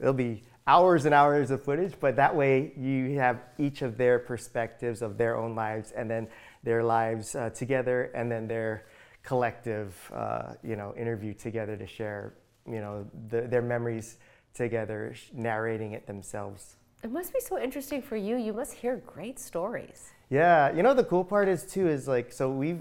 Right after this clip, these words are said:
Speaker 1: actually did one with my wife Jamie's mom, because, you know, of course we always help others with their own things, but then it's like, when you think about yourself, like, "Hey, we should do this for our own family too,
Speaker 2: Right.
Speaker 1: right?" And, uh, it was so neat because her mom was, we,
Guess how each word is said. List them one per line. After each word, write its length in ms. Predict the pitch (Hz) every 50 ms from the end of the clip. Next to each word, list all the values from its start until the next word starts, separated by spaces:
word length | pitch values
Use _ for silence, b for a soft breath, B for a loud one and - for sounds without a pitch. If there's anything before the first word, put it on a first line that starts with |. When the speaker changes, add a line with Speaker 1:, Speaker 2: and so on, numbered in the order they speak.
| -
Speaker 1:
actually 340 | - 131 123 135 - - 139
did 160 | 123 127 123
one 160 | 117 117 113 110
with 260 | 110 107 - - -
my 120 | 123 110
wife 240 | 104 110 104 101 -
Jamie's 420 | - - 107 104 104 104 104 101 117 -
mom, 460 | - 113 113 117 117 110 107 113 - 107 - B B B B B B B B
because, 340 | - - - 117 110 98 - - -
you 140 | - 120 113
know, 100 | 107 107
of 120 | 101 98 -
course 220 | - 120 107 101
we 100 | 117 120
always 400 | 117 113 113 113 110 104 - - b b b b b b b
help 240 | - - 123 120 -
others 420 | - 139 135 135 131 127 110 - - - - b b b b b
with 240 | 131 135 - 135
their 200 | 127 135 135 139
own 100 | 135 131
things, 180 | 120 131 117 110
but 140 | - 120 113
then 100 | 123 120
it's 120 | 120 113 -
like, 120 | 117 113
when 120 | 117 117 113
you 60 | 110
think 160 | - 123 117
about 160 | 117 - 117
yourself, 280 | 113 113 - - 123 -
like, 120 | 113 - - -
"Hey, 100 | 139 127
we 100 | - 135
should 180 | - - 214
do 120 | 160 165 147
this 160 | 143 131 -
for 280 | - - 123 120 117 -
our 220 | - - 127 156 151
own 120 | 131 120
family 360 | - 123 107 107 107 107 -
too, 160 | - - 165
Speaker 2:
Right. 100 | 139 131
Speaker 1:
right?" 200 | 131 139 - - B B B B B B B B B -
And, 440 | 127 123 120 117 117 113 113 110
uh, 280 | 120 117 113 113 110 - - -
it 80 | 139
was 160 | 139 147 135 -
so 200 | - 180 202 190
neat 260 | 139 123 160 - -
because 480 | - 110 101 - 117 113 110 107 101 -
her 240 | 107 104 117 127 139
mom 440 | 135 120 113 113 113 113 117 117 - _ _ _ _ _ _ -
was, 340 | 120 113 113 110 110 113 -
we, 200 | - 120 135 -